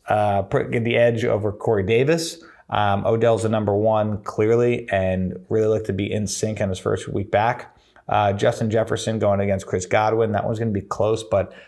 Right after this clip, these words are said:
really hard to side, um, against Justin Jefferson, see what he's doing against D-backs and, uh, who knows, Godwin might draw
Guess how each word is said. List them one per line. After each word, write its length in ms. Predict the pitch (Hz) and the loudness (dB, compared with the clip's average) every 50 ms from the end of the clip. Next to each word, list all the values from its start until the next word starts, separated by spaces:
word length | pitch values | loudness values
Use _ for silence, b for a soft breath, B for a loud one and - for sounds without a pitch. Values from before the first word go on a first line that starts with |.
| B B B B | B B B B
really 260 | - - 123 135 147 127 | 0 2 4 4 4 4
hard 280 | 107 120 120 123 120 120 | 4 4 4 4 2 0
to 60 | 107 | -2
side, 460 | - - 104 98 101 101 95 92 90 - - - | -2 2 2 4 4 4 2 2 -2 -4 -4 -4
um, 360 | 98 95 92 90 87 87 85 - | -2 0 0 0 0 0 -2 -4
against 360 | - 95 87 92 95 95 - | -4 -2 -2 -2 -2 -2 -2
Justin 300 | - 95 98 107 107 98 | -2 -2 -2 -2 -2 -2
Jefferson, 340 | 95 95 95 - - - 90 | -2 -2 -2 -4 -8 -12 -8
see 140 | - - 95 | -6 -4 -4
what 100 | 95 95 | -2 -2
he's 160 | 92 90 - | -4 -6 -6
doing 220 | - 104 98 92 | -4 -4 -2 -2
against 320 | 92 92 90 90 90 - - | -2 -2 -4 -4 -6 -6 -6
D-backs 580 | 92 90 85 98 95 101 101 98 - - - | -6 -4 -2 -2 0 0 0 -2 -4 -4 -4
and, 240 | 101 92 90 90 92 B B B B B B B B - | -4 -4 -4 -4 -8 B B B B B B B B -2
uh, 180 | 101 98 95 | 0 0 0
who 140 | 95 104 113 | 0 0 0
knows, 280 | 107 107 101 95 92 92 | 0 2 2 2 0 0
Godwin 380 | - - 98 95 98 101 101 98 | 0 0 0 2 0 0 -2 -2
might 220 | 98 95 95 92 | -2 -2 -4 -2
draw 400 | - - 98 95 95 95 92 B | 0 0 2 2 2 2 0 B